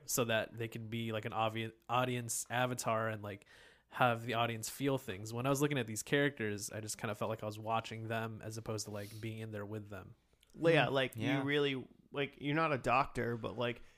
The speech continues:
Speaker 2: you felt like the tribulations that J D felt.
Speaker 1: Yeah, uh-huh.
Speaker 2: But you didn't,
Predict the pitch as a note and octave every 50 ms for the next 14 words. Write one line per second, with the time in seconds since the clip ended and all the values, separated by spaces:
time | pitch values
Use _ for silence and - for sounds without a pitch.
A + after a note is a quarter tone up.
0 | _ _ _ - C#3 C#3+ - - - - C3+ C3 C3 C3 B2 - - - - _
1 | _ - C#3 B2 - - - - - - D3 C3 C3 A#2+ A#2 A#2 A#2 C3 - -
2 | - B2 A#2 - A#2+ G#2+ G2 A#2 A2+ A#2 A#2 A#2 A2+ A#2+ B2 B2+ B2 - D#3 D#3
3 | D#3+ D#3+ C#3 A#2+ G#2+ F2+ - - - - - A2 A2+ A2 A2 D3 D3 C#3+ D3 C#3+
4 | C3 - D3 C#3 C3+ A#2+ -